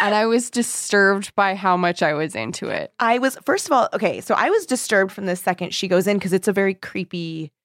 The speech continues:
Speaker 2: situation.
Speaker 1: Mm-hmm. And
Speaker 2: But
Speaker 1: it
Speaker 2: I was
Speaker 1: sounded
Speaker 2: into
Speaker 1: like
Speaker 2: it.
Speaker 1: Zach.
Speaker 2: Sounded
Speaker 1: It sounded
Speaker 2: like Zach.
Speaker 1: like Zach because he was, like, all fixated on his photos.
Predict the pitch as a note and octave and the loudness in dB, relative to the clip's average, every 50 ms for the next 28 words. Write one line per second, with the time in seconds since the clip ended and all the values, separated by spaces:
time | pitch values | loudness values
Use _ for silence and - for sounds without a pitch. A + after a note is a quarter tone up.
0 | _ _ _ _ - B3+ G3 - G#3 F3+ B2+ D3+ - - - - F3+ E3+ E3+ F#3 | _ _ _ _ -10 -6 0 2 2 2 2 0 -6 -8 -10 -10 -8 -4 0 0
1 | G3+ F#3 G3 F#3 F3+ F3+ F3+ F3 _ _ _ _ _ _ - - G#3 G#3+ A3 G#3 | 2 2 2 0 0 0 -2 -4 _ _ _ _ _ _ -2 2 2 4 4 4
2 | A3 A3+ A#3 D4 E4+ F#4+ E4+ E4 C#4 G3 F#3 F#3 E3+ D#3 - - - E3 C3 F2 | 4 4 4 4 4 4 4 2 2 2 2 2 2 0 -2 -2 -2 0 0 0
3 | D2+ - _ - - _ _ _ _ _ _ - - - F3+ F#3+ G3 A#3 A#3+ C4 | -2 -6 _ -18 -20 _ _ _ _ _ _ -12 -8 -6 -2 0 2 2 4 4
4 | C#4+ D#4 A#3+ B3 B3 A#3+ A3 G3+ - G#3 G3 F#3 - - G3 F#3 - G#3 G3 F#3 | 4 4 4 4 4 2 0 0 0 0 -2 -2 -2 -4 -4 -4 -4 -6 -6 -6
5 | - - G3+ F#3+ F#3 F#3+ F3+ F3 E3+ - - - - - E3+ D#3+ D3 - - - | -4 -2 -2 0 2 2 0 0 -2 -4 -8 -8 -4 -2 -2 -2 -2 -4 -8 -4
6 | - E3+ F3+ F3+ - _ - F#3 F3 - - - F3 F3 E3+ F3 E3+ D#3+ - D3+ | -2 0 0 -2 -4 _ -6 -6 -6 -6 -6 -4 -2 -2 0 -2 -2 -2 -4 -4
7 | D#3+ D#3+ D#3 D#3 D#3 D3+ D#3+ - _ _ _ _ _ _ _ - F#3+ F#3 - - | -4 -4 -4 -4 -4 -6 -6 -8 _ _ _ _ _ _ _ -6 -6 -4 0 2
8 | E3 D#3 D3 D3 D3 D3 D3+ E3 - - - - | 2 2 2 2 0 -2 -2 -6 -8 -14 -20 -20